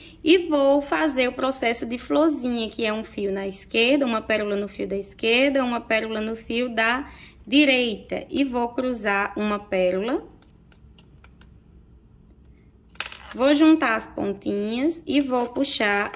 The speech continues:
até o final e formar a minha primeira florzinha. Tá aqui, ó, a primeira florzinha. Então, vou repetir o processo. Pérola no meu fio da esquerda,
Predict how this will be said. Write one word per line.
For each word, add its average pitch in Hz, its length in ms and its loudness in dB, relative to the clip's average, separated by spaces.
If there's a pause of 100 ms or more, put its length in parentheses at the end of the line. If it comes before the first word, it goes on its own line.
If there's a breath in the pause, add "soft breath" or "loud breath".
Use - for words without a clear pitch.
até 220 460 0
o 208 40 -2
final 208 640 -2 (600 loud breath)
e 254 160 2
formar 262 840 4
a 240 140 -2
minha 214 240 -2
primeira 240 600 4
florzinha. 226 840 2
Tá 214 200 -4
aqui, 196 380 -2
ó, 160 160 -6 (120)
a - 60 -12
primeira 202 540 -2
florzinha. 247 560 -6 (920 loud breath)
Então, 311 180 2
vou 359 120 2
repetir 349 420 2
o 294 60 2
processo. 262 880 -2 (140)
Pérola 196 600 0 (480 soft breath)
no 240 120 2
meu 247 180 4
fio 185 340 -2
da 165 360 -6
esquerda, 226 920 0